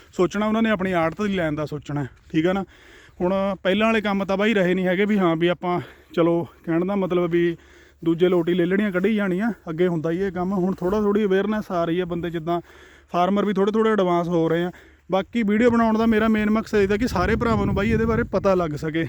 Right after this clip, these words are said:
ਕਿਉਂਕਿ ਬਹੁਤ ਬੰਦਿਆਂ ਨੂੰ ਇਸ ਚੀਜ਼ ਦਾ ਪਤਾ ਨਹੀਂ, ਬਹੁਤ ਨੂੰ ਪਤਾ ਵੀ ਹੋਊਗਾ,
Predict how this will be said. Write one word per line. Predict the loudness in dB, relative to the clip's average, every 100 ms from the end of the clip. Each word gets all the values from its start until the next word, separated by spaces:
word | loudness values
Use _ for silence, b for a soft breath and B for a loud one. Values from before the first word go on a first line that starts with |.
| -6
ਕਿਉਂਕਿ | -8 -4 -2 -2
ਬਹੁਤ | 0 0 0
ਬੰਦਿਆਂ | 0 0 0
ਨੂੰ | 0
ਇਸ | 0
ਚੀਜ਼ | 0
ਦਾ | 0
ਪਤਾ | 0 0 0
ਨਹੀਂ, | 2
ਬਹੁਤ | 2 2 0
ਨੂੰ | 0
ਪਤਾ | 0 0
ਵੀ | -2
ਹੋਊਗਾ, | -4 -4 -8